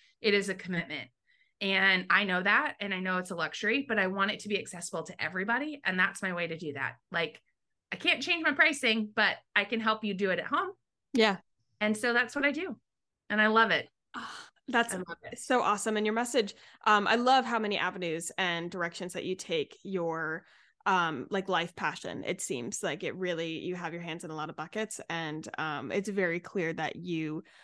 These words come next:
Speaker 2: are on a mission, and it's ju-, it just radiates through you. So I absolutely love
Speaker 1: Aw.
Speaker 2: that. Thank you so much for all the work that you do. I'm sure you don't get your own thank you enough. Um, so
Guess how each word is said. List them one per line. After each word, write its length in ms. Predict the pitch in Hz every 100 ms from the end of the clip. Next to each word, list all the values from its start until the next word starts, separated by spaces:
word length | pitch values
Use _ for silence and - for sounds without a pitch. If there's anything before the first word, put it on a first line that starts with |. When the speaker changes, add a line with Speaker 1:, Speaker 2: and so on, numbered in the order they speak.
| - _ 185
Speaker 2:
are 160 | 175
on 200 | 170 175
a 40 | 175
mission, 560 | 170 170 - 226 247 247
and 480 | - 160 160 170 170 -
it's 260 | 185 -
ju-, 280 | - 190 160 -
it 180 | 196 190
just 160 | 202
radiates 480 | 202 196 190 185 -
through 140 | - 180
you. 160 | 175
So 140 | 175 180
I 100 | -
absolutely 540 | 196 - 214 180 185 - -
love 220 | 226 214 196
Speaker 1:
Aw. 20 |
Speaker 2:
that. 240 | 180 180
Thank 140 | 196 196
you 100 | 208
so 140 | 214
much 180 | 214 -
for 320 | 220 190 -
all 140 | 190 190
the 80 |
work 180 | 196 190 202
that 120 | 180
you 100 | 180
do. 220 | 175 185
I'm 100 | 202
sure 240 | - 190
you 140 | 185 180
don't 340 | 185 175 180 - 262
get 220 | 180 120
your 260 | 175 170
own 240 | 151 180 196
thank 240 | 185 180
you 180 | 190 185
enough. 480 | 180 175 180 240 - -
Um, 400 | 202 175 143 185
so 460 | - 226 190 170